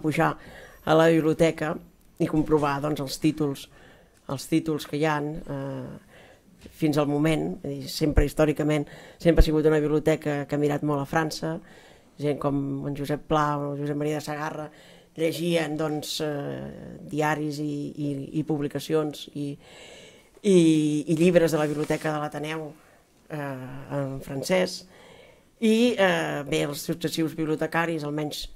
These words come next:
mm, fins al moment, i aquí tenim el Ramon Alcoberro, eh, s'han preocupat de continuar aquesta tradició i, i, i hi havia, hi ha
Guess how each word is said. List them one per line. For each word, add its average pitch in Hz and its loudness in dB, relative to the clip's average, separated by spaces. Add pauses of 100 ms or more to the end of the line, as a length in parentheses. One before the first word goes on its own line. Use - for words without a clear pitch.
(100)
mm, 139 -10 (400)
fins 160 2
al 156 4
moment, 160 2
i 147 -4
aquí - -12
tenim 147 -8
el 143 -8
Ramon 147 -2
Alcoberro, 156 -2 (500)
eh, 147 -2
s'han 165 8
preocupat 165 8
de 170 2 (100)
continuar 151 -4
aquesta 151 -6
tradició 156 -2
i, 156 -4 (560)
i, 170 0 (180)
i 165 0 (540)
hi 160 0
havia, 156 2
hi 147 -4
ha 147 0